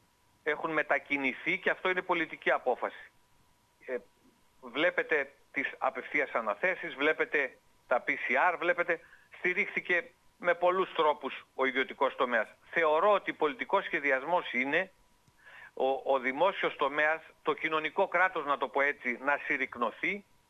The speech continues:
και ένα μεγάλο κομμάτι αυτού να μετακυληθεί το κόστος στον ασθενή,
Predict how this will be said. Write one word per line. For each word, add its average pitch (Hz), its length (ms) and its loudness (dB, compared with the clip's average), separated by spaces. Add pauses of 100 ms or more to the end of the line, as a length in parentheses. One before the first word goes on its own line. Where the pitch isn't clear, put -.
(120)
και 202 80 -2
ένα 185 120 2
μεγάλο 170 360 2
κομμάτι 156 380 0
αυτού 160 200 -4
να 185 140 4
μετακυληθεί 143 580 -2
το 143 140 -2
κόστος 160 460 -4 (380)
στον 143 180 0
ασθενή, 139 600 -2